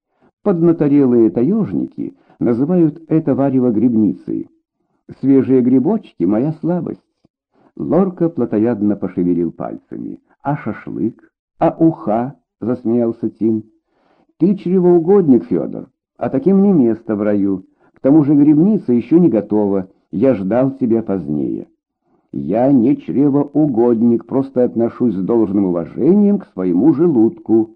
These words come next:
Лорка болтал,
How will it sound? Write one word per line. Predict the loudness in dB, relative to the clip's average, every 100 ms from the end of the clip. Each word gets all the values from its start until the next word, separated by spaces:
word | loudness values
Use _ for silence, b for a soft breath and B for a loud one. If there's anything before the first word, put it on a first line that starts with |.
| _ _ _ _ _ _ _ _ _ _
Лорка | -2 0 0 -2
болтал, | 0 0 0 0 0 0 -4